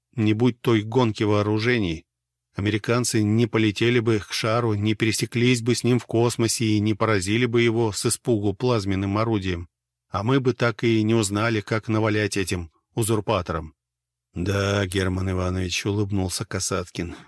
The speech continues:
"вы абсолютно правы. В нашей власти сделать правильные выводы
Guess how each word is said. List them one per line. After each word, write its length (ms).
"вы 300
абсолютно 960
правы. 760
В 160
нашей 380
власти 680
сделать 540
правильные 640
выводы 560